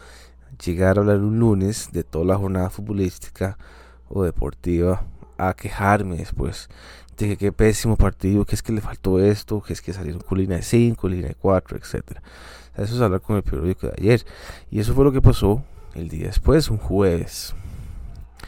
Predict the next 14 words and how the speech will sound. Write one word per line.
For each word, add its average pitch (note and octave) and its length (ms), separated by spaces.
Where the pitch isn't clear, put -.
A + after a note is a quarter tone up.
cuando G2 240
se D#2 200
discute, A2+ 640
bueno, G2 160
qué - 120
fue, F2+ 160
qué, F2+ 440
qué F2+ 120
fue G2 100
lo F2+ 80
que - 80
pasó - 260
con, F2 200
con, - 240